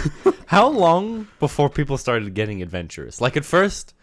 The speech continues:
Speaker 2: you would be like, "This is gross."
Speaker 1: Yeah.
Speaker 2: But eventually, you would do it again because you'd be like, "I just wanna know if she would do it again." So you buy her another kind of flower, right?
Speaker 1: Yeah.
Speaker 2: So maybe you buy her, I don't know, fucking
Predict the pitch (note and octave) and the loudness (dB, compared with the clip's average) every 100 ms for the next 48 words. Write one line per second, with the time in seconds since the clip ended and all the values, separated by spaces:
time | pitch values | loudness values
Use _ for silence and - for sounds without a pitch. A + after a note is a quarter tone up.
0 | _ _ _ _ C3+ A#2 G#2 A2 G#2 F#2 | _ _ _ _ -4 -4 0 0 2 2
1 | - A2+ - F2+ - C#2 - - C3 A#2+ | 0 -6 -6 -10 -8 -10 -12 -12 -6 -2
2 | G#2 D#3+ D3+ A3+ - E3+ C#3+ C3 A#2+ B2 | 2 2 4 0 0 -2 -2 -4 -4 -2
3 | A#2+ F#2 F2 D2 - E2 - G2 F#2+ G2+ | -2 -2 -6 -8 -10 -12 -8 -8 -2 0
4 | F#2+ F2+ - _ _ _ - E3 F3 D3+ | 0 -2 -6 _ _ _ -4 -2 -2 -2
5 | A#2 G#2 G2+ F2+ E2+ - F2 D#2+ F#2 E2 | -2 -2 -2 -4 -8 -12 -12 -10 -8 -8
6 | C#2+ C2 D2 - F2+ F2 G2+ G#2+ G2+ F#2 | -12 -16 -18 -16 -14 -2 2 2 0 -4
7 | F2 - D#2+ D2 - B1 A#1+ - E2+ F2 | -8 -8 -10 -10 -14 -18 -18 -10 -6 -6
8 | A2+ A2 G#2 A2 G2+ A2+ G#2+ F#2 D#2+ E2 | -6 -6 -6 -4 -2 -2 -4 -6 -4 -4
9 | E2+ D#2+ D2+ D#2+ C#2 D2+ D2+ D2+ E2 - | -4 -8 -10 -12 -12 -14 -14 -14 -14 -12
10 | D2+ D2 D2 C#2+ D2 | -14 -14 -16 -16 -18